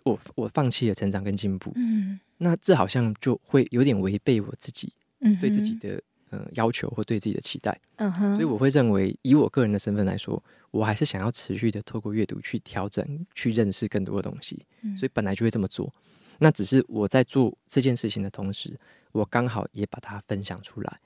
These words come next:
Speaker 1: 所以那个分享等于是一个额外的一个加分的效果，或者说那个分享是对于我自己的改变扩散到可以影响到更多的人。
Speaker 2: 哦。
Speaker 1: 所以我就会觉得，既然我要做这件事情，既然我会持续的成长跟进步，那为什么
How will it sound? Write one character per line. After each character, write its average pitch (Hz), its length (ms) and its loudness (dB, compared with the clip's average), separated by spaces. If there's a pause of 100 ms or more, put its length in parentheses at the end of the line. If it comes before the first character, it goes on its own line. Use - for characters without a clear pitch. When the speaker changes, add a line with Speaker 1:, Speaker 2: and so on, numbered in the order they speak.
(340)
Speaker 1:
所 - 120 2
以 151 60 6
那 147 80 4
个 127 80 4
分 127 240 0
享 92 240 -4
等 92 180 -2
于 98 80 -4
是 - 160 -2
一 107 120 2
个 - 240 -4 (260)
额 98 140 -4
外 110 160 2
的 95 100 -4
一 95 60 -6
个 98 80 -4
加 101 240 0
分 107 160 -6
的 101 80 -8
效 104 180 -4
果， - 180 -14 (200)
或 - 120 2
者 110 80 6
说 104 220 -2
那 117 80 0
个 104 100 -6
分 110 200 -2
享 95 180 -4 (320)
是 - 140 0
对 113 280 4
于 92 120 0
我 101 160 -2
自 127 120 0
己 98 140 -4
的 95 160 -4
改 95 160 -6
变 104 240 0 (280)
扩 117 280 0
散 104 240 -2
到 104 200 -2
可 - 160 -14
以 - 100 -8
影 101 120 -8
响 98 200 -8
到 98 100 -4
更 95 160 -6
多 90 140 -8
的 95 100 -8
人。 - 160 -12 (240)
Speaker 2:
哦。 220 240 -4
Speaker 1:
所 240 80 -4
以 - 20 0
我 123 120 0
就 139 80 2
会 143 80 4
觉 123 120 -2
得， 98 240 -2 (440)
既 - 100 6
然 117 160 8
我 95 100 0
要 101 100 4
做 - 220 0
这 107 80 -2
件 110 160 0
事 113 160 0
情， 98 200 -6
既 - 100 0
然 107 140 2
我 98 120 -2
会 104 220 2
持 - 220 -8
续 107 160 -2
的 98 80 -4
成 98 180 -6
长 98 140 -6
跟 98 120 -8
进 95 240 -4
步， 98 160 -6 (480)
那 123 120 4
为 131 100 6
什 110 160 0
么 98 100 0